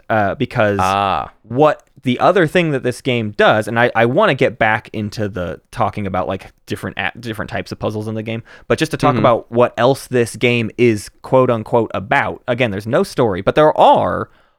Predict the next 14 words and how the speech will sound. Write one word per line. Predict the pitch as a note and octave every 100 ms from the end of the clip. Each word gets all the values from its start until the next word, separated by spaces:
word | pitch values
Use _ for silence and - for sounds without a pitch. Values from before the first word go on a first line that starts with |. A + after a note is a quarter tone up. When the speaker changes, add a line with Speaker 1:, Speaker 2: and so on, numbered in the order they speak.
| _
Speaker 1:
audio | C3+ C#3+ C#3 A2 G2+
logs | F2+ F2 C#2 E2 F#2+
that | G2
you | F#2+
find | G#2+ G#2 F#2+ F#2 F#2
kind | - G#2+
of | G2
just | G#2 -
scattered | - A2 G2+ G2 G2
all | A#2 G#2+ G2
Speaker 2:
Mm-hmm. | G2+
Speaker 1:
throughout | G2 G2
the | - -
island. | F#2 C2 G#1